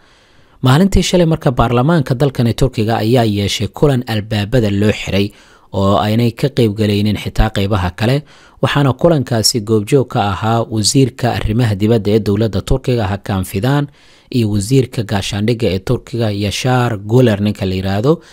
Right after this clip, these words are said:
Labadooda ayaana baarlamaanka waxay u soo gudbiyeen khilaafka ama dagaalka ka soconaya magaalada Gaza,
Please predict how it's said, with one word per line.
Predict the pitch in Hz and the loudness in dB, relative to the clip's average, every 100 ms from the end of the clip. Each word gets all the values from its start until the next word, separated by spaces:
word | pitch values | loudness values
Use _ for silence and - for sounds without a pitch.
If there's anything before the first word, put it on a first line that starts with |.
| - - - | -20 -16 -4
Labadooda | 110 117 156 147 127 123 135 | 0 4 4 4 4 2 0
ayaana | 113 127 135 113 | 2 2 2 0
baarlamaanka | - 117 107 110 117 151 104 - 87 - _ _ - | -2 -2 0 2 2 2 0 -4 -14 -18 _ _ -2
waxay | 120 113 | 0 0
u | 104 151 | 2 0
soo | - 120 | 2 0
gudbiyeen | 104 98 95 107 104 113 131 127 | 0 -6 -4 -2 2 2 2 2
khilaafka | 120 135 117 - 104 | 2 4 2 -2 -2
ama | 107 | -2
dagaalka | 104 113 135 - 107 | 0 2 2 0 -4
ka | 113 | -2
soconaya | - 104 113 104 98 | -2 -2 -2 -2 -2
magaalada | 95 95 104 135 143 | -2 -2 0 2 2
Gaza, | 139 127 143 | 2 0 -2